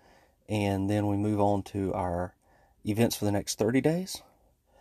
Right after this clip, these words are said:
uh, and everything we have coming up. Um, we may discuss our pac meeting theme there, or activities that we have. You know, we'll talk about any campouts,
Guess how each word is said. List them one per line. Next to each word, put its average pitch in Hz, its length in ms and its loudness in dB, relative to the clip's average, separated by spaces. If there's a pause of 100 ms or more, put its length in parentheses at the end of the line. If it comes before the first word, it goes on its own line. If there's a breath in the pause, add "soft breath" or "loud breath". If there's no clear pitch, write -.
(560 soft breath)
uh, 92 240 -2
and 107 240 -2
everything 107 380 -2
we 107 80 -2
have 104 140 -4
coming 110 260 -2
up. 151 160 -4 (720 soft breath)
Um, 90 520 -2 (160)
we 104 140 -2
may 98 140 4
discuss 92 420 -2
our 92 80 -4
pac 110 280 -2
meeting 131 400 0 (280)
theme 127 400 2
there, 135 360 0
or - 120 2
activities 123 500 2
that 127 60 -4
we 123 100 0
have. 120 160 0 (340)
You - 80 -4
know, - 40 -8 (420 loud breath)
we'll 95 100 0
talk 101 220 0
about 98 200 2
any 95 160 -2
campouts, 151 760 0